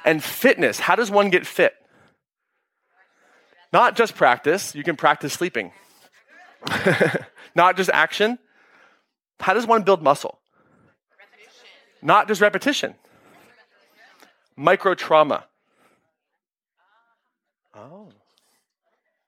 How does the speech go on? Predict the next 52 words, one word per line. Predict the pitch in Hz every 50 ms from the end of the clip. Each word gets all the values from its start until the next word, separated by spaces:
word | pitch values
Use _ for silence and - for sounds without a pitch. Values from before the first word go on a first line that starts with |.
| _ _ _ _ _ _ _ _
Let | - 151
me | 127
put | - 151
that | - 135 110
in. | 107
Hold | 107 -
on | 95
a |
second. | - - - - - - - _ _ _ _ - - - - _
That's | - 165 180 202 -
the | - 214
technical | - - 226 - 190 202 165 185
term. | - 226 262 254 - _ _
When | _ 143 156
you | 170
go | 175 196
to | 208 214
the | 214
gym | 180 160 208 175 143 139 147
and | - 139
you | 139 139 131 - _ -
start | - - 143 139
to | 143 147
lift | 151 156 -
weights, | 156 - 123 120 - - - - - _ _ _ _
you | _ 143
produce | 139 - 156 147 -
micro | 139 135 143 - 160
traumas | - 165 147 143 147 139
in | 139 156
the | 156
muscle. | 135 107 101 - 104 110 139 - _ _ _ - - - - _ _ _
The | 127
muscle | 135 143 139 147
says, | 131 135 127 120 117 110 - - _ -
"Ow." | 107 101 92 95 120 147 - _ _ _ _ _ _ _ _ _ _ _ _ _ _ - - - _ _ _ -
<laughs> | - - - - - - - - _ _ _
You | - 147 156
sleep | 147 - - 214 208 190 202 - - _ _ _
and | - 147 143
you | 147 156
eat | 208 233 214
well | 139 131 117 117 120 131 -
and | - 135 139
you | 139 139 -
actually | 139 160 165 - - - 143
build | 135 113 139 160 175 156
the | 156
muscle | 131 127 123 - 131
when | 120 120 120
you're | 113 107
resting, | 117 120 113 - - - - -